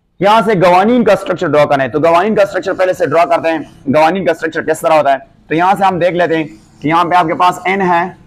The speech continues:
एन है, यहां से आपने क्या बनाना है, यहां से एन, फिर यहां से,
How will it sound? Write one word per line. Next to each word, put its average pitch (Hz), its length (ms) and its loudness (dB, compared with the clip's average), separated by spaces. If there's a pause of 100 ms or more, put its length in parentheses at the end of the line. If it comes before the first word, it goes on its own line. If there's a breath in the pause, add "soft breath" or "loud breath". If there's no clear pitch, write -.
(400)
एन 151 160 -2
है, 127 320 -4 (380)
यहां 156 220 0
से 165 100 -4
आपने 160 220 -2
क्या 165 120 -2
बनाना 165 300 0
है, 165 220 -8 (120)
यहां 143 220 0
से 139 140 -8 (180)
एन, 160 300 -2 (440)
फिर 175 160 -2
यहां 175 200 2
से, 165 300 -6